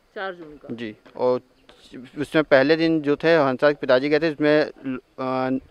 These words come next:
Speaker 2: बिना एक्यूज के नाम लिखे एफ-, अज्ञात में एफ़आईआर कर दी गई थी। उसके बाद फिर जब, अ, हम लोग गए हैं तो उसके बाद फिर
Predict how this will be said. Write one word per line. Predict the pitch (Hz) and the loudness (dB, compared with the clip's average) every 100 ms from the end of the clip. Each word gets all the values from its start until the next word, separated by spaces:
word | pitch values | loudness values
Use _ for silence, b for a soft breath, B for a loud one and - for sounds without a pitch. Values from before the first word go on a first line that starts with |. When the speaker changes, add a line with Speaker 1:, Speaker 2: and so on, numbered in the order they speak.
| b b - | b b -4
Speaker 2:
बिना | 135 147 160 165 165 165 - _ - | 2 6 6 8 6 4 0 _ -8
एक्यूज | 135 143 160 - | -4 0 0 2
के | 151 | 2
नाम | 143 151 | 2 2
लिखे | 143 156 | 2 2
एफ-, | 156 - 127 120 - | 2 0 -6 -6 -6
अज्ञात | 135 143 147 | 2 4 4
में | 147 | 2
एफ़आईआर | 139 135 143 | 4 2 4
कर | 147 | 2
दी | 139 120 | 2 -2
गई | 110 | -4
थी। | 165 - b b b b b | -6 -12 b b b b b
उसके | 131 - 170 | -10 0 2
बाद | 165 | 2
फिर | 180 | 2
जब, | 170 170 139 - | 2 2 -2 -8
अ, | 135 135 135 | -4 -2 0
हम | 127 127 | 0 0
लोग | 147 147 | 0 4
गए | 143 | 4
हैं | 151 165 | 4 4
तो | 170 | 0
उसके | 156 160 | -2 4
बाद | 160 | 4
फिर | - 175 | 4 0